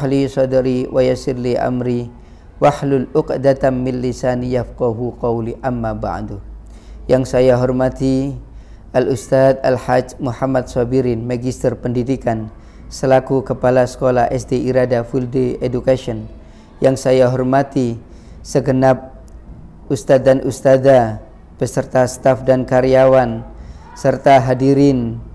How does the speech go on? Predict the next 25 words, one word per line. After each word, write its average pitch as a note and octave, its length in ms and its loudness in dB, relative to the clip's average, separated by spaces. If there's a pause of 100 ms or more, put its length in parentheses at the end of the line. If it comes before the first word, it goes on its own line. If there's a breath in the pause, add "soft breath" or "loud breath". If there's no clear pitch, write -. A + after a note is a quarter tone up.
(400 soft breath)
wali C3+ 240 4
murid, C#3 480 4 (460)
dan C3 240 2
anak-anakku C3 480 0
sekalian B2+ 560 2
yang B2 160 2
kami B2 320 0
banggakan. A#2 640 -2 (880 loud breath)
Pertama-tama, C#3 720 4
marilah C#3 400 2
kita C3+ 320 -2
panjatkan C3+ 560 -2
puja C3 240 2
dan C3 240 0
puji C3 240 -4
syukur C3+ 320 -2
kehadirat B2+ 560 0
Allah B2+ 240 -2
Subhanahu B2+ 400 -4
wa - 20 -4
taala. A#2 540 -6 (480 soft breath)
Alhamdulillah, C3+ 880 2
alhamdulillah, C#3 800 0 (400 loud breath)
dengan C#3 320 0
rahmat C3+ 560 2